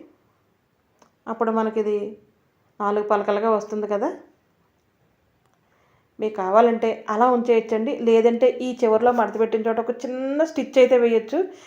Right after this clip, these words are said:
స్టిచ్ వేయకపోయినా సరే చాలా బాగుంటుంది. ఇలా మనం ఫోల్డ్ ఎందుకు చేసామంటే ఇటువంటి వాటిలో మనం గిన్నెలు కడుగుతూ ఉంటాం కదా, స్క్రబ్బర్స్ అది పెడుతూ ఉంటాము, గాజు సామాను కానీ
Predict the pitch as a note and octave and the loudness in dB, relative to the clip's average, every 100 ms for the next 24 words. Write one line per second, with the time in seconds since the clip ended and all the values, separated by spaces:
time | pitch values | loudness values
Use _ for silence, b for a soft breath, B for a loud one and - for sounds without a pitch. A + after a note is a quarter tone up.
0 | B - - C4 - B3 A#3+ A#3 A#3 A3+ | B -12 -6 -6 2 4 6 6 4 4
1 | C#4+ F#4 B3 G3 G3+ G3+ G3 G3 C#4 D#4+ | 4 4 4 4 2 0 -4 -4 -6 -8
2 | B B B G#3+ A3 A3+ A3 A3 G#3 G3 | B B B -2 0 0 -2 -2 -2 -2
3 | G3+ G3+ G3 G3 F#3+ F#3+ G3 F#4 - _ | -2 -4 -4 -6 -8 -6 -4 -6 -8 _
4 | _ _ _ _ - G#3 C4 C4 B3+ A#3 | _ _ _ _ -12 -4 -2 2 2 2
5 | A3+ A#3+ A#3 A3 A3 A3 b b _ A#3 | 0 0 0 -2 -4 -6 b b _ 0
6 | A#3 A#3+ A#3+ A3 A3+ G#3+ G#3+ G#3 G#3 G#3 | 2 2 2 2 0 0 -2 -2 -2 -2
7 | G#3+ G3+ A3+ A#3 G#3+ A3+ A3 A3 - G#3+ | -2 2 0 2 0 0 -2 -4 -4 -4
8 | G#3 G#3+ G#3 G3+ G3+ G3+ G3+ F#3+ F#3 G3+ | -2 -2 -2 -4 -4 -4 -2 -2 -4 -4
9 | G3 G3 G3 G3 | -4 -4 -4 -6